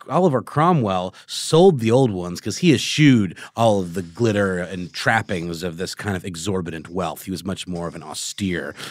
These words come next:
kind of monk-like monarch. He also thought that they stood for,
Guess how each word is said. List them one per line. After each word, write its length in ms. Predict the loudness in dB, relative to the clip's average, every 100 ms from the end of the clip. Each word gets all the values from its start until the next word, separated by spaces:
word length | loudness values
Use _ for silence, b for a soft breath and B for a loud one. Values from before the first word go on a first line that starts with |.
| B
kind 260 | -8 -8 -8
of 120 | -8
monk-like 800 | -6 -4 -6 -8 -10 -10 -16 -20 B
monarch. 640 | -10 -8 -8 -8 -12 -14 -18 B B B
He 120 | 4
also 280 | 6 4 2
thought 300 | 2 0 0
that 120 | -4
they 120 | -4
stood 340 | -4 -2 -2 -2
for, 340 | -2 -2